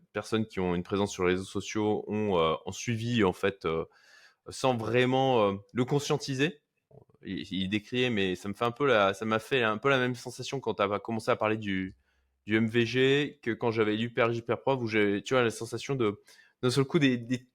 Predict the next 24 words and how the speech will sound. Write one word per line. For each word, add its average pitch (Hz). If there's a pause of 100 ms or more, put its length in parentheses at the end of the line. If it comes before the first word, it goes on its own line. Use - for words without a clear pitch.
(100)
trucs 160
dont 143
t'avais 139
des 131
notions, 156 (260)
euh, 113
sans 151
vraiment 143
le 147
conscientiser, 147
qui, 120
qui 135
se -
clarifient, 139
quoi. -
Donc, 110
euh, 101
merci 147
d'avoir 123
partagé 117
ça 110
au 104
monde. 120 (240)
<laughs> -